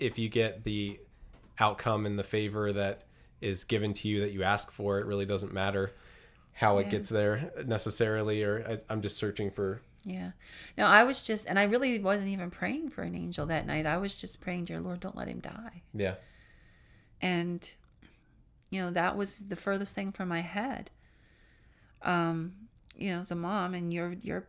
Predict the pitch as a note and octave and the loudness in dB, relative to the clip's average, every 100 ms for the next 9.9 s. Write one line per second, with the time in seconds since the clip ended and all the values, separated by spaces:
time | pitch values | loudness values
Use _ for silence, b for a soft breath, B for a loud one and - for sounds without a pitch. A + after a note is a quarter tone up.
0 | - F#3 F#3 B3+ E3 F#3 F3 E3+ F3+ F#3 | -8 -2 0 2 0 -2 -2 -2 0 -2
1 | F#3+ F3+ F3+ E3+ F3+ F3 E3 E3+ E3+ F3 | 0 -2 -2 -4 -4 -6 -4 -4 -6 -8
2 | - F3+ F#3 F#3 F#3 F3 E3+ F#3 F3+ - | -4 -4 -2 -4 -4 -2 -2 -4 -10 -12
3 | B B B B B - G3 F3 E3 - | B B B B B -4 0 0 0 0
4 | F3 F3 - F3 F3 F3 E3 E3+ D#3+ E3 | -2 -2 -2 0 0 0 -4 -2 0 2
5 | E3+ - F3 E3 E3+ E3 E3 F3+ F3 E3 | 2 0 -2 -4 -4 -4 -4 -4 -6 -4
6 | E3 E3+ E3+ E3 D#3+ E3 E3+ E3+ E3+ E3+ | -2 -2 -2 0 0 0 -2 -4 -2 -2
7 | - G#3+ A#3 A3 B B B B B - | -2 -4 -4 -8 B B B B B 4
8 | F#3+ G3+ G3+ F#3+ - E3+ F3+ F#3+ F2+ - | 6 6 2 0 2 0 0 -4 -4 -4
9 | - - E3+ E3 - E3 D#3+ D#3+ F3 | -6 -6 -6 -4 -4 -2 -2 -4 -8